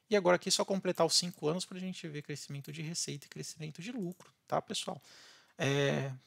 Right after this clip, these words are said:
chamou bastante atenção nossa essa ação aí. Pagando dividendos também nos últimos cinco anos, ó. Pum, pum, pum, pum,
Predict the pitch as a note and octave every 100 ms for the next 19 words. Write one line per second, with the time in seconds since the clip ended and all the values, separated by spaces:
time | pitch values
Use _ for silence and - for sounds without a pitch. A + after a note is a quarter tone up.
0 | _ - E3+ F3+ F#3+ - G3+ - G#3+ A3
1 | C4 D4+ A3+ F3+ E3+ - D#3+ - D#3+ D#3
2 | E3+ - - F3 E3+ F3 E3 E3+ D3+ D#3
3 | - - D#3 G#3+ G#3+ C#3+ - D3 - E3
4 | - E3+ D#4+ F#3 C#3+ A#2+ _ _ _ -
5 | C#3 D3 C#3+ D3+ C#3 D#3+